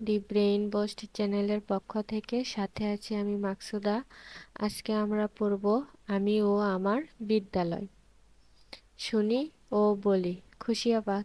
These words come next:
কেমন আছো সবাই? সবাই ভালো আছি।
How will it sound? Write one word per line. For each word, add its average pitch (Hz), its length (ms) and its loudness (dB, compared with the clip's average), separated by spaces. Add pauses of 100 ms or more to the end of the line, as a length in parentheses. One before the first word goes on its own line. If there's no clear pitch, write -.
কেমন 233 300 0
আছো 254 280 -4
সবাই? 226 440 2 (840)
সবাই 202 460 2
ভালো 202 400 4
আছি। 208 360 0